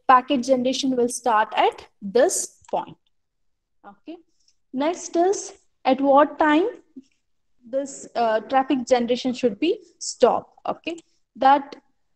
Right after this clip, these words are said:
we are doing in this function. So I'm using,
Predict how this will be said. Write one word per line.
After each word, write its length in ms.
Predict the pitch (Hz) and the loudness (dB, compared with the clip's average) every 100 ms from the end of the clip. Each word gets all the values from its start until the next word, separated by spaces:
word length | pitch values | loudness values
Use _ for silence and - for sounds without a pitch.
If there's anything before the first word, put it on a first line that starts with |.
| _ _ | _ _
we 160 | 220 240 | 0 2
are 120 | 240 | 4
doing 360 | 233 247 285 427 | 2 2 0 0
in 200 | 294 214 | -2 2
this 460 | 285 403 - - _ | 0 0 -6 -16 _
function. 540 | 240 208 196 - 190 - _ _ _ _ - | -2 -2 -6 -10 -12 -18 _ _ _ _ -10
So 140 | 277 | -4
I'm 160 | 269 254 | -2 0
using, 480 | 262 254 294 330 | -2 0 0 0